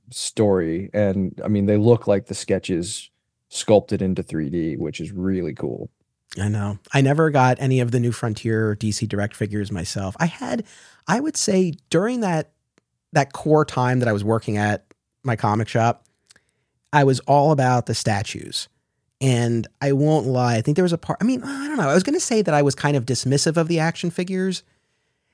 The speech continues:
Speaker 2: but that's not entirely true 'cause I always did admire them. And I'm sure, like yourself,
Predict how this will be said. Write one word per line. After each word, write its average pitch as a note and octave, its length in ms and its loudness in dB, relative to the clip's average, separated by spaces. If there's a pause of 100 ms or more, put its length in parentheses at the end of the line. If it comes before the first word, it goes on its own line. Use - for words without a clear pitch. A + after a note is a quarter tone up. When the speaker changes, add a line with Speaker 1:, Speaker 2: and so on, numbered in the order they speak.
(200)
Speaker 2:
but - 80 -8
that's F#4+ 160 -4
not G#4 200 -6
entirely C#4 520 -2
true A#3 300 -2
'cause C#3 140 2
I D#3+ 100 0
always C4+ 360 0
did F#3 200 0
admire A#2+ 480 2
them. C#2+ 340 -10
And A2+ 180 -4
I'm A#2 120 -2
sure, F3+ 180 0
like D#3+ 220 0
yourself, D3+ 280 2